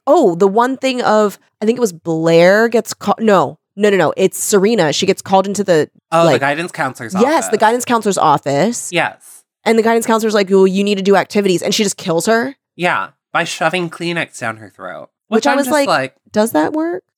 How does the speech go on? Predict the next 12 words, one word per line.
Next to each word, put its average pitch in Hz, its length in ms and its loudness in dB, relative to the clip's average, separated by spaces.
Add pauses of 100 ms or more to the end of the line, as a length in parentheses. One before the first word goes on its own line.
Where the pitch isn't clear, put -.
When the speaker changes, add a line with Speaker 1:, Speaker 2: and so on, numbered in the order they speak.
Speaker 2:
I 156 60 -8
have 180 100 -4
no 131 200 -4
idea. 98 320 -8
Speaker 1:
<laughs> - 580 -12 (540)
Speaker 2:
Well, 208 180 2
I 196 160 0
feel 254 220 -4
like 294 160 -2
they 269 100 0
would 262 140 -2
disintegrate, 202 760 -8